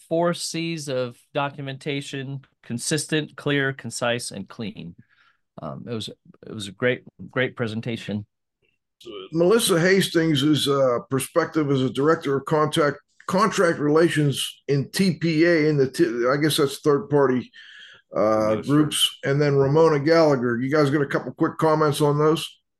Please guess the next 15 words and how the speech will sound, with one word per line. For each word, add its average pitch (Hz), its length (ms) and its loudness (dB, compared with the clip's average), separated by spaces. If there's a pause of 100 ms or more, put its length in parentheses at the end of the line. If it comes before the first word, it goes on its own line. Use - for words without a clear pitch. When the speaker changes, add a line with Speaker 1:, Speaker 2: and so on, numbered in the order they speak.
(120)
Speaker 3:
Yeah, 139 220 2
I 117 60 2
do. 110 460 0
Um, 101 300 -8
Speaker 2:
She 104 60 -6
was 113 60 -4
a 165 40 -2
Speaker 3:
Melissa 143 260 2
Speaker 2:
public 135 220 4
Speaker 3:
Ha- 127 60 0
Speaker 2:
adjuster, 110 420 -2
by 87 160 -4
the 90 100 -4
way. 82 160 -8 (2500)
Speaker 3:
Melissa 113 720 -6